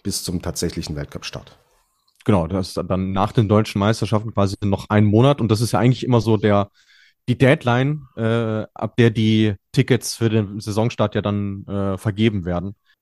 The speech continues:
Speaker 2: Ich bin dann mal gespannt, wie es uns dann damit gehen wird, dass in dieser Saison, äh, statt der zwei Wochen zwischen deutscher Meisterschaft und, äh, äh, Weltcup-Auftakt in dieser Saison dann vier Wochen sind. Äh, <laughs> wird vielleicht wieder ein bisschen ungewohnt sein dann.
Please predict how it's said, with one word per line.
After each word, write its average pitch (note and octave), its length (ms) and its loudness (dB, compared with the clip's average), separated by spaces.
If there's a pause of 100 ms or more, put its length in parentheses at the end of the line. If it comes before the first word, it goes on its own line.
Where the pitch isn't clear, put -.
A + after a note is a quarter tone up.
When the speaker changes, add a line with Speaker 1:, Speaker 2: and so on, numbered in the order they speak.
(500)
Speaker 2:
Ich - 160 -10
bin D#3+ 140 6
dann F3 120 8
mal D3+ 140 6
gespannt, B2 400 6
wie B2+ 100 8
es A#2+ 120 4
uns B2 220 4
dann A2+ 260 4
damit G#2+ 400 2
gehen A2+ 260 4
wird, A2 180 2
dass G2 160 -6
in G#2+ 120 -4
dieser A2+ 260 0
Saison, G2+ 500 -2
äh, F#2+ 400 -4
statt G#2 460 -2
der F#2+ 160 2
zwei C3 540 2
Wochen C#3+ 340 4
zwischen - 280 -4
deutscher A#2+ 280 2
Meisterschaft B2 600 -4
und, A2 280 -2
äh, G#2+ 340 2
äh, G#2 380 -8 (100)
Weltcup-Auftakt A2+ 920 -2 (300)
in G#2+ 140 -2
dieser A2 320 2
Saison G2+ 320 0
dann F#2+ 160 0
vier G2+ 420 -4
Wochen E2+ 240 -8
sind. D#2+ 300 -12
Äh, E2 220 -12 (300)
<laughs> - 420 -16
wird D3+ 160 4
vielleicht C#3 240 4
wieder C3+ 80 6
ein B2+ 60 4
bisschen B2 220 -2
ungewohnt F#2 480 -4
sein E2 220 -8
dann. E2 160 -10